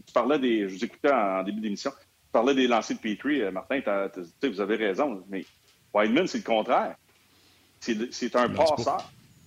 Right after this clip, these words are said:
Speaker 1: Il lance pas. C'est, à chaque fois qu'il y a la rondelle, c'est une passe. À chaque fois qu'il y a la rondelle, c'est une passe. Écoute, c'est pas comme ça que tu t'installes en avantage numérique. Fait que s'il est pas capable de décocher de tir, oh oui, c'est peut-être un bon passeur, mais à un moment donné, c'est facile de travailler en désavantage numérique quand tu sais que le gars dans le centre,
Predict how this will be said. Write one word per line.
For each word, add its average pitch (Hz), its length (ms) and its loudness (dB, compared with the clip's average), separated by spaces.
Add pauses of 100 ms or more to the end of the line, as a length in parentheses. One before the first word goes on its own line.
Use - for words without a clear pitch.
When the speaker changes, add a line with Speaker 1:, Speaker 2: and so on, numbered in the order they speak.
(600)
Speaker 1:
Il 117 100 -6
lance 151 280 0
pas. 220 260 -4 (200)
C'est, 127 200 -4
à 180 120 0
chaque - 240 -4
fois 233 120 0
qu'il 208 100 2
y 185 40 4
a 180 40 4
la 165 60 4
rondelle, 160 360 0 (200)
c'est - 160 -14
une 139 80 -6
passe. 151 320 -6
À 131 40 -10
chaque 143 160 -14
fois 202 120 -8
qu'il 175 80 -2
y 160 40 2
a - 20 -2
la 139 60 0
rondelle, 135 260 -2
c'est - 120 -14
une 98 80 -8
passe. - 180 -10 (760)
Écoute, 196 120 -2
c'est - 140 -12
pas 190 60 -6
comme 170 180 -2
ça 190 120 -4
que - 60 -8
tu - 80 -20 (100)
t'installes 127 400 0
en 110 80 0
avantage 104 460 0
numérique. 107 320 -6
Fait 110 80 -8
que - 80 -16
s'il 240 140 -2
est - 20 -2
pas 254 120 0
capable 220 300 0
de 127 80 0
décocher 113 340 -4
de - 80 -18
tir, 165 300 -2 (240)
oh 180 100 0
oui, 143 140 2
c'est - 160 -12
peut-être 160 160 -2
un 131 140 2
bon 127 160 2
passeur, 123 420 -2
mais 95 80 -12
à - 20 -10
un 95 40 -10
moment 113 160 -2
donné, 123 320 -4
c'est - 80 -20
facile 143 340 -2
de 160 80 0
travailler 127 360 0
en 143 60 0
désavantage 123 520 0
numérique 120 300 -4
quand 101 100 -10
tu - 60 -16
sais 139 100 -8
que 127 80 -4
le 104 80 -4
gars 127 100 0
dans 131 100 -2
le 104 60 -6
centre, 131 300 -6